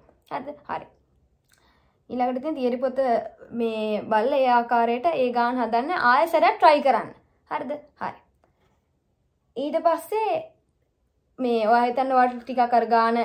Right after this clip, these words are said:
ඒ ගානේ උත්තර එන විදිහ තියරි පොත බැලුවම පස්සේ තේරෙනවා කියලා. හරි. එහෙනම් දැන් ඊළඟට ඒ විදිහටවත් විවරණ ලියන්න පටන් ගන්න. හරිද? එතකොට ගාන හදන විදිය මුලින්, ඊට පස්සේ ඒ ගාන ඒ විදිහට හදාගන්න වැදගත් වෙච්ච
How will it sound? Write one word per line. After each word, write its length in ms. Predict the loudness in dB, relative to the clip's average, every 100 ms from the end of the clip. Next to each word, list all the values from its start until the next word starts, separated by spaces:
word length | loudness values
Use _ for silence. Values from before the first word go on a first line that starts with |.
| -4 _
ඒ 200 | -4 -2 -2 -2
ගානේ 280 | -2 0
උත්තර 200 | -2 -2
එන 180 | -2 -2
විදිහ 260 | -2 0 0
තියරි 240 | 0 -2
පොත 160 | -2 -2
බැලුවම 280 | -2 -2 -4
පස්සේ 160 | -2
තේරෙනවා 360 | -2 -2 -2 -4
කියලා. 200 | -4 -6
හරි. 100 | -6
එහෙනම් 300 | -6 -6 -4
දැන් 120 | -6
ඊළඟට 340 | -4 -2 -2 -6 -8
ඒ 180 | -6 -4
විදිහටවත් 420 | -2 0 0 -2
විවරණ 380 | -2 -2 0 0
ලියන්න 260 | 0 -2 -4
පටන් 320 | -2 -2 0
ගන්න. 180 | -2 -2 -16 _ _
හරිද? 240 | -12 -12 -18 _
එතකොට 360 | -4 0 2 2 0
ගාන 240 | 0 0 0
හදන 320 | -2 -2 -6
විදිය 220 | -6 -8
මුලින්, 400 | -8 -6 -4 -4
ඊට 180 | -4 -4
පස්සේ 320 | -6 -6 -10 -10 -20 -6
ඒ 200 | -2 0
ගාන 320 | 2 0 -2
ඒ 680 | -6 -8 _ _ -14 -6 -4
විදිහට 260 | -2 -2
හදාගන්න 600 | -2 0 0 2 0 0 -2 -4 -8 _ _
වැදගත් 520 | -4 -2 0 0 0
වෙච්ච 260 | -2 -2